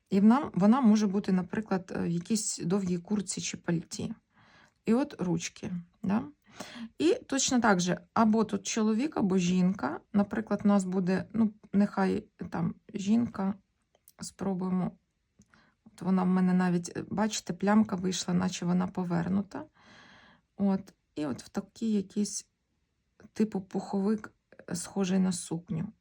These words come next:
І теж дві ножки. І собаку, да, спробуємо. Песика. М-, морда, вуха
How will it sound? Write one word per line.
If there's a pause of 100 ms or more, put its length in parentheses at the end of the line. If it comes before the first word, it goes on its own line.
І
теж
дві (100)
ножки. (2250)
І
собаку,
да,
спробуємо. (1120)
Песика. (920)
М-,
морда, (600)
вуха